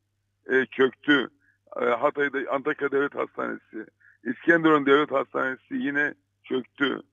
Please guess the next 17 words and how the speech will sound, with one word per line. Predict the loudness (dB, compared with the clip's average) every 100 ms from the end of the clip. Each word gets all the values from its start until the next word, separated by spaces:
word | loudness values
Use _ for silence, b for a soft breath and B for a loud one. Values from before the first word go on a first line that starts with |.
| _ _ _ -6
E, | -2
iki | -2 -2 -4
tane | -2 0 0
yine | 0 0 0 0 -4 -8
özel | -4 0 0
hastanemiz | 0 -2 -4 -6 -6 -8
yine, | -6 -2 -2 -4 -8 _ _ _
yine | -4 -2
çöktü. | -2 -2 -6 _ -6 -6 -10 _ _
Yani | 0 0 0 -4 -8 _ _ -4
dedim | -4 0
ya, | 0
burada | 2 2 0
insanlar | -2 -8 -10 -6 -4 -4
işler | -6 -2 2
acısı | 2 0 -10 -8
içerisinde. | -8 -10 -10 -10 _ _